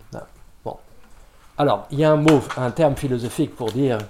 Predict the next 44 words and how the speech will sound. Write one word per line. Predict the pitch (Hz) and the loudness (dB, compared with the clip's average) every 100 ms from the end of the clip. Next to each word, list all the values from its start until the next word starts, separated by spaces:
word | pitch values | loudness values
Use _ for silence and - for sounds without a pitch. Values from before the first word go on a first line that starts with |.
| - | -10
que | |
quelque | 107 147 143 139 | -6 -6 -4 -6
chose | 151 131 - | -6 -8 -10
peut | 123 | -14
se | - | -8
passer | 120 - 127 113 104 - - | -8 -8 -6 -6 -8 -18 -18
sans | - 117 | -12 -10
que | 110 | -10
personne | - 135 151 120 | -8 -6 -4 -2
ne | 104 | -2
veuille, | 127 160 170 156 - - - - - | -2 -2 -4 -10 -18 -20 -20 -20 -16
c'est | - 101 | -8 -6
le | |
mot | 110 113 | -6 -8
simple | - 156 143 | -2 -2 -2
d'accident. | 95 - - 117 104 - - - - - - | -2 -2 0 -4 -6 -10 -18 -20 -20 -20 -14
Hein ? | - - - - | -12 -12 -14 -8
Alors, | 107 | -4
des | 131 135 | 0 0
accidents, | 156 - 151 147 139 | 0 0 0 4 2
il | 113 | 2
y | |
en | |
a | 113 98 | -2 -2
de | 110 | -4
toutes | - 175 | 0 0
sortes, | - 185 147 - | 2 2 2 0
c'est | - 113 101 | -14 -12 -4
des, | 110 | -4
des, | 104 101 - - - - 107 | -2 -6 -8 -20 -20 -18 -8
des | 110 98 135 | -8 -4 -4
erreurs | 120 147 | 2 2
d'interprétation | 123 110 127 - 120 120 - 120 | 0 -4 -4 -6 -6 -6 -4 -6
de | 123 | -2
l'eau, | 151 | -2
des | 120 110 | -2 -2
accès | 117 - 175 | -4 -2 -4
de | |
rage, | 202 190 104 98 | 0 -2 -4 -8
c'est | - 110 110 | -12 -12 -12
aussi | 107 | -8
un | 120 | -6
accident. | 117 - 190 - - | -6 -8 -8 -8 -8
Bon, | 135 | -6